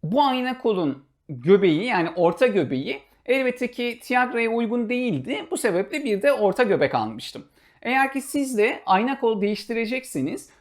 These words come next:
o zaman büyük bir ihtimalle bisikletinizin orta göbeğini de değiştireceksiniz. Hatta ve hatta eğer ki benim yaptığım gibi bir, e, geçiş yaparsanız, yani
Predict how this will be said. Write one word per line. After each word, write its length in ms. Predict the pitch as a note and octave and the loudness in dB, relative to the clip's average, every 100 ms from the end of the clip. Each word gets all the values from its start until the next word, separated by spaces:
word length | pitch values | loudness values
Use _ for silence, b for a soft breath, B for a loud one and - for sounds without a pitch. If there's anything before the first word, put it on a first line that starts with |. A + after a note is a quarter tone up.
| b | b
o 100 | A3+ | -2
zaman 340 | B3+ C4 A#3 | 2 0 0
büyük 200 | C#4+ C#4+ | -2 -4
bir 80 | A3 | -4
ihtimalle 680 | F3 - D3+ C#3 G#3 F#4+ G#3 | -4 -2 0 0 0 -4 -6
bisikletinizin 640 | - - A3+ A#3+ B3+ F4 | -10 -8 -6 -4 -4 -6
orta 340 | C4+ G#3 A3+ | -2 0 0
göbeğini 400 | D4 A3 D#3 D#3+ | 2 2 2 0
de 120 | B3 A#3 | 0 -2
değiştireceksiniz. 920 | F#3+ D#3+ E3+ C3+ C3+ - A#2 G#2+ - b b | -2 -4 -6 -2 -4 -6 -14 -16 -18 b b
Hatta 420 | - B3+ - B3+ | -2 0 4 2
ve 40 | G#3 | 4
hatta 400 | F3+ F3 D3 C#3 | 0 0 -2 -2
eğer 340 | F#3 A3 A3 G#3+ | -2 -2 -4 -6
ki 160 | F3+ | -6
benim 200 | E3+ G#3+ | -4 -2
yaptığım 460 | A3+ G#3+ G#3+ A#3+ A#3 | 0 -2 -2 -6 -4
gibi 340 | G#3 C#3+ A#2+ b b b | -4 -4 -6 b b b
bir, 360 | D#3+ A3+ A#3+ - - | -6 -4 -4 -8 -4
e, 300 | D#3 D3+ C#3+ C#3+ - _ _ _ _ _ _ _ C3 | 0 2 2 -2 -14 _ _ _ _ _ _ _ -8
geçiş 380 | A#2 F#3+ - - | -4 -2 -2 -2
yaparsanız, 680 | F3 - A#2 A#2 A#2+ C3+ D#3+ | -4 0 -2 -2 -6 -6 -2
yani 440 | D#3+ D#3+ E3+ E3 | 0 0 -2 -6